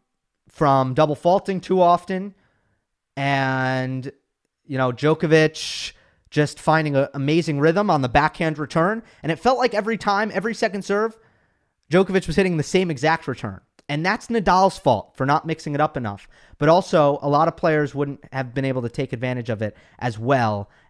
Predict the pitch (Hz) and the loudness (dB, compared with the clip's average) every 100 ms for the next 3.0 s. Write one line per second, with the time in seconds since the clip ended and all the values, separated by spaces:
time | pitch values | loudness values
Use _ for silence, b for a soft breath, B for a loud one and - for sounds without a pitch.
0 | - 120 120 117 113 110 110 110 101 113 | -10 -4 -2 -2 -2 -2 -4 -6 -6 -4
1 | 110 107 104 104 110 _ _ _ _ - | -2 -2 -6 -10 -14 _ _ _ _ -8
2 | 123 110 101 113 139 139 110 - 110 98 | -8 -8 -14 -6 -4 -4 -10 -10 -14 -16